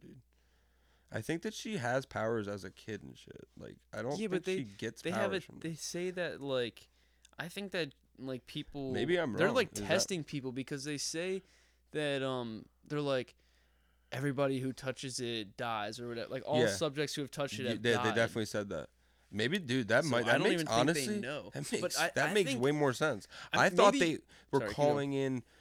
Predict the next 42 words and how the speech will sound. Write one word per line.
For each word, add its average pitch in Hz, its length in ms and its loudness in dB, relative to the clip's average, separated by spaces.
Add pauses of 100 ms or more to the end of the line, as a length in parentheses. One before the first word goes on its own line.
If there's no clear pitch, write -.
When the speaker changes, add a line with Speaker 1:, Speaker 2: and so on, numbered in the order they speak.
(260)
Speaker 1:
like, 120 400 4
oh, 113 180 -2
the, 117 240 0
the 117 140 -2
people 131 300 0
that 117 200 6
were 104 160 0
there 117 280 6
were, 104 140 0
like, 98 300 -2
prisoners, 107 600 -2
more 101 200 -2
or 98 40 0
less, 101 220 0
but - 220 2
also 120 440 4
they 107 180 4
had 107 360 4 (200)
abilities. 95 640 -2
You 113 60 -2
know 117 80 4
what 113 100 4
I 104 60 4
mean? 110 300 -2 (220)
Speaker 2:
Mm. 113 280 -10
Speaker 1:
I, 117 160 4
that's 156 240 4
what 165 100 6
I 127 120 10
thought. 80 260 0
Speaker 2:
Maybe. 147 260 0
Speaker 1:
I, 120 240 2
I, 110 40 0
maybe 147 260 4
I'm 233 120 0
completely 208 300 0
wrong. 127 320 0
Speaker 2:
I 98 60 -8
mean, 147 100 4
Speaker 1:
I, - 80 8
may-, 123 180 2
Speaker 2:
I, 101 100 -2